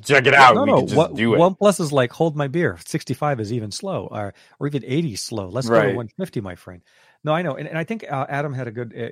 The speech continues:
Speaker 2: g-, good option there. He's like, you know, there should be an option at some point where Apple kinda comes in and says, "Look,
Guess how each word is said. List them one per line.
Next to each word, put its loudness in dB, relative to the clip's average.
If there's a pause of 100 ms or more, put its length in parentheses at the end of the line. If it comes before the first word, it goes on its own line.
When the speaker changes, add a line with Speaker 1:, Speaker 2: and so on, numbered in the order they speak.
Speaker 2:
g-, -14
good -8
option -10
there. -8
He's -12
like, -10
you -6
know, -4
there -2
should -8
be -6
an -6
option -10
at -12
some -10
point -12
where -6
Apple -8
kinda -12
comes -12
in -8
and -12
says, -12
"Look, -14